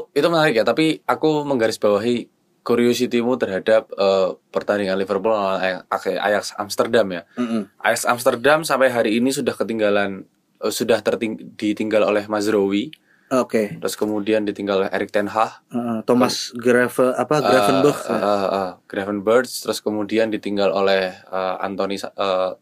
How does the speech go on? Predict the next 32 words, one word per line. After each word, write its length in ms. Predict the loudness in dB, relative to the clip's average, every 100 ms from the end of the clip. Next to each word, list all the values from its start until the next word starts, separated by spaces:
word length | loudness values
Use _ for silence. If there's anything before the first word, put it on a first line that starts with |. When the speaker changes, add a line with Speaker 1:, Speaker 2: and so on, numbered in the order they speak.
| _
Speaker 1:
Santos. 720 | -6 -4 -2 2 2 2 -4
Speaker 2:
Mm-mm, 240 | -4 -2 -2
mm-mm. 260 | -2 -4 -6 -10 0
Speaker 1:
Ya, 160 | 2
banyak 300 | 6 4 4
kehilangan 420 | 0 4 4 4
pilar-pilar 500 | 2 2 2 2 2
pentingnya 460 | 2 -2 -2 0 0
lah. 240 | 0 -4 -6
Dan 500 | -2 -2 -4 -12 -16 _ _ _ _ -4
di 80 | 4
bawah 400 | 6 6 4 2 -4 -14 -6
asuhan 560 | -2 0 2 2 2 0
Alfred 320 | 0 2 0
Schreuder, 540 | 0 0 2 4 4
mereka 360 | 2 -2 0 0
masih 320 | 0 -2 -6
bisa 220 | -4 -2
merajai 680 | 0 2 0 2 0 0 -2 _
Eredivisie. 920 | 0 2 2 0 0 0 2 0 -2 _ -6
Speaker 2:
Hmm. 300 | -2 0 0
Speaker 1:
Itu 160 | 0
sebuah 400 | -4 -2 0 0
hal 120 | 0 0
yang 340 | 0 -2 -6 _ _ _ _
luar 200 | -2 -2
biasa 320 | 2 2 4 2
ya. 120 | 2
Maksudnya, 440 | -2 0 2 2 _ _ _ _ -20 -6
ya, 320 | -2 0 -2 -4
itu 180 | -4 -2
perkara 800 | -2 0 2 2 2 -2 -6